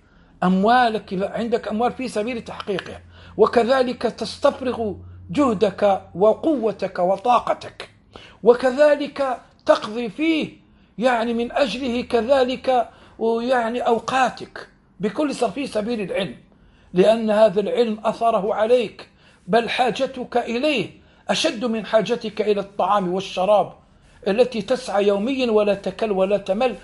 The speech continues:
ولا تتوقف ولا تنقطع، إنما تبقى دائما تسعى في سبيل،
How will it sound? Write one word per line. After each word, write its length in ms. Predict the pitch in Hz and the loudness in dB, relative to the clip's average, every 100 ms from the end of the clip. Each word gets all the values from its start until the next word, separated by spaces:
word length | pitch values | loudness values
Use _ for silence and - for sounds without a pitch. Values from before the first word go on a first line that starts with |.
| - - | -18 -2
ولا 220 | 196 220 | 2 2
تتوقف 680 | 196 196 196 190 - 226 - | 0 -2 -2 -2 0 -2 0
ولا 180 | 196 196 | 2 2
تنقطع، 640 | 196 185 - 254 220 - - - - - - | 0 -2 0 2 4 2 -2 -20 -20 -20 -6
إنما 240 | 180 226 220 | -2 0 2
تبقى 360 | 240 233 - | 2 2 2
دائما 520 | 196 220 214 277 254 233 | 2 2 2 -2 -2 -2
تسعى 460 | 254 - - 202 | -2 -4 -2 -4
في 140 | 190 196 | -2 -6
سبيل، 680 | - 170 214 190 185 175 | -4 -4 -4 -4 -4 -6